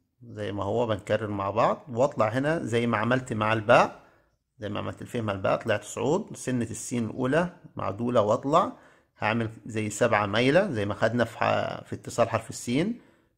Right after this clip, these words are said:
وأعمل إيه؟ السنة التانية والتالتة بالشكل ده زي كاسة النون، ف مع سين أو، آه، شين. طيب، آه، بعد كده هنعمل الف مع حرف الصاد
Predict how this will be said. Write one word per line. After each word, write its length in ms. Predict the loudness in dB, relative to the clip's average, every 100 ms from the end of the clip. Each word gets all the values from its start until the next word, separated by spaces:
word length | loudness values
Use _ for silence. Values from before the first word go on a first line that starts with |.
| _
وأعمل 480 | -12 -2 0 0 0
إيه؟ 360 | 0 0 0 -10
السنة 300 | -12 -6 -6
التانية 380 | -4 -4 -4 -4
والتالتة 600 | -4 -2 -2 0 -2 -2
بالشكل 440 | -10 -10 -8 -4
ده 140 | -4
زي 200 | -4 -6
كاسة 320 | -4 -4 -4 -8
النون، 340 | -8 -6 -10 -14 _ _ _
ف 140 | -4
مع 300 | -2 -2 -4
سين 460 | -4 -2 -2 -2 -8 _ _
أو، 380 | 0 0 -2 -4
آه، 300 | -4 -4 -6
شين. 380 | -8 -8 -10 -16 _ _ _ _ -8
طيب، 220 | -6 -6 -10 _ _
آه، 320 | -10 -8 -6
بعد 260 | 0 0 0
كده 260 | -2 0 0
هنعمل 400 | 2 0 0 -4
الف 220 | -2 0
مع 320 | 2 2 0
حرف 260 | -2 -6 -10
الصاد 480 | -10 2 6 6